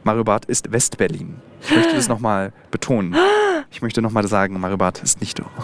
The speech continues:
Speaker 1: hat nichts mit um Flo, Florian Baumgarten. Das ist nicht Ost-Berlin. Und es ist schon erstaunlich, dass die Leute
Speaker 2: <laughs>
Speaker 1: davon ausgehen, dass Mario Barth ein Exportgut ist von Berlin.
Speaker 2: Oh, ja.
Speaker 1: Pfannkuchen, das ist berlinerisch.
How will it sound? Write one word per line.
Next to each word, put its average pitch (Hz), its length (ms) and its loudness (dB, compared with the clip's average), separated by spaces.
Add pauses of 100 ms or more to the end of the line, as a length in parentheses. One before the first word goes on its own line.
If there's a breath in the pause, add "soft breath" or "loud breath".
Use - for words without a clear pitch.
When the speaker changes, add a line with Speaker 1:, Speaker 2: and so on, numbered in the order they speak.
Speaker 1:
hat - 160 -2
nichts - 240 -2
mit 107 160 -2 (360 loud breath)
um 110 200 2
Flo, 139 420 4
Florian 104 340 0
Baumgarten. 107 460 0 (380 loud breath)
Das 110 380 2
ist - 280 -4
nicht 151 300 -2 (260 loud breath)
Ost-Berlin. 90 760 0
Und 95 100 0
es 117 80 0
ist - 200 -4
schon 175 200 0
erstaunlich, 170 1200 -2
dass - 180 0
die 285 80 8
Leute 220 480 4 (180)
Speaker 2:
<laughs> 240 180 0
Speaker 1:
davon - 220 0
ausgehen, 110 380 0
dass 95 260 0
Mario 107 320 0
Barth 101 320 2
ein 101 160 -4
Exportgut - 760 -4
ist - 340 -8
von - 380 -4
Berlin. 85 280 0 (320)
Speaker 2:
Oh, 165 520 0 (200)
ja. 156 260 2 (140)
Speaker 1:
Pfannkuchen, 131 600 2 (440)
das 110 140 4
ist 98 120 -4
berlinerisch. 87 540 0